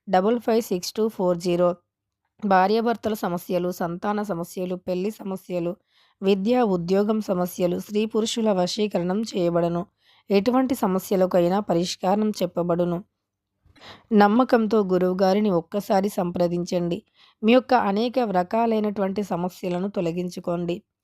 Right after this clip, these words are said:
మీకు పర్సనల్గా ఎటువంటి సమస్యలు ఉన్నా ఫోన్ కాల్ ద్వారానే,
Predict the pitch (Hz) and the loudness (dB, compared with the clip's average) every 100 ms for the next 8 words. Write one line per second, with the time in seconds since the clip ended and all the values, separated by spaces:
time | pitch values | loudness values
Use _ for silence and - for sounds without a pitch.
0 | _ _ _ - 233 247 254 220 202 - | _ _ _ 4 4 4 4 4 2 0
1 | 269 262 262 196 208 208 202 - 185 180 | -2 0 2 2 0 -2 -2 -4 -4 -4
2 | - 180 175 180 226 220 208 208 220 214 | -2 -2 0 -2 -4 -2 -2 0 -2 -2
3 | 185 180 175 175 208 | 0 2 0 0 -2